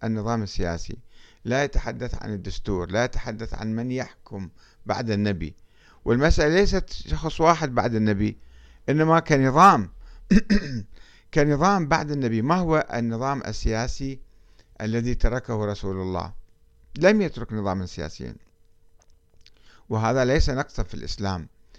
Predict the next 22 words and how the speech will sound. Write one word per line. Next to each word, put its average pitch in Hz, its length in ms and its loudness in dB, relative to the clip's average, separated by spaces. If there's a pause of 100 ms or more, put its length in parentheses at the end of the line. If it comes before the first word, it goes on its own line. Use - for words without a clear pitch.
(320)
وإنما 131 520 -2
لأن 135 340 0
ال-، 110 260 -4 (300)
الأنظمة 127 460 -4
السياسية 120 640 0
تتغير 113 720 0 (540)
مع - 180 -6
الظروف، 123 600 -2
مع 69 120 -8
ف-، - 240 -8 (540)
مع 95 220 -4
اختلاف 110 440 2
الزمان 104 460 -2
والمكان 113 640 -2 (800)
واختلاف 143 640 4
المجتمعات، 110 800 2
وبالتالي 113 420 2
لا 170 220 4
يمكن 165 460 -4 (640)
أن 139 140 0
يعين 139 440 0
النبي 127 580 0